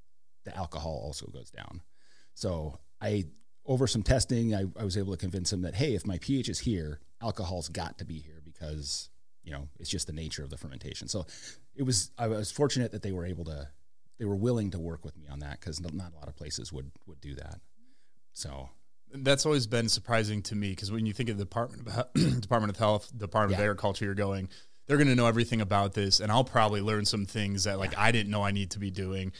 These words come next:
Speaker 2: And then with especially newer categories, you realize, well, of course it makes sense that I would know more about this specific product 'cause
Speaker 1: Right.
Speaker 2: I'm the one making it.
Speaker 1: Yeah, and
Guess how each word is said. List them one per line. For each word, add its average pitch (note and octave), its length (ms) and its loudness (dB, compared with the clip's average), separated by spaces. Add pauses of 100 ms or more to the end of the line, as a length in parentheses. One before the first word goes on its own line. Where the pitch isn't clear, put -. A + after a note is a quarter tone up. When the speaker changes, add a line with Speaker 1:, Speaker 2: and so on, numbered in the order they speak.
(260)
Speaker 2:
And A#2 180 6
then A#2 180 8
with A2+ 320 4
especially C3 500 4
newer A#2 320 4
categories, F#2 920 2 (460)
you G#2 160 -4
realize, G#2 640 2 (240)
well, B2+ 180 6
of A#2+ 100 4
course - 520 0 (220)
it A#2 100 -2
makes A#2 220 8
sense A2+ 280 4
that A2 140 -2
I G#2+ 140 2
would G#2+ 180 2
know G2+ 180 0
more G#2 220 2
about G#2 280 2
this A2 140 4
specific - 500 2
product C#3 360 8
'cause C3 140 8
Speaker 1:
Right. B2+ 100 10
Speaker 2:
I'm C3+ 100 12
the C3 80 8
one B2 320 8
making C#3+ 420 6
it. F#2 40 8
Speaker 1:
Yeah, - 200 8
and B2+ 340 4